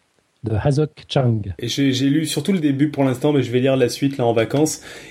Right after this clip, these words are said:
Speaker 2: Il est, il est extrêmement amusant, euh, entre autres au début, ben, c'est là où il raconte, euh, le mec qui, qui a passé tout un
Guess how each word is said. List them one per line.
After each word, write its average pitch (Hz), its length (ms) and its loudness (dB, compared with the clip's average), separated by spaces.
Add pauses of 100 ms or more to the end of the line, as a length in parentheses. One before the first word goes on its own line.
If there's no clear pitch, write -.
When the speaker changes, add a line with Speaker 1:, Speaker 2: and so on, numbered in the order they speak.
Speaker 2:
Il 139 140 2
est, 131 440 2
il 123 140 -2
est 117 100 -4 (280)
extrêmement 160 580 0
amusant, 135 600 0
euh, 98 580 -2 (320)
entre 135 220 0
autres 160 180 0
au - 20 2
début, 131 240 0
ben, 147 140 -2
c'est 127 140 -4
là 139 100 0
où 135 80 -2
il 123 80 0
raconte, 123 460 -2
euh, 117 140 0
le 110 140 0
mec 127 400 -2
qui, 107 280 -8
qui - 120 -2
a 107 60 2
passé 117 260 -2
tout - 220 -2
un 107 80 0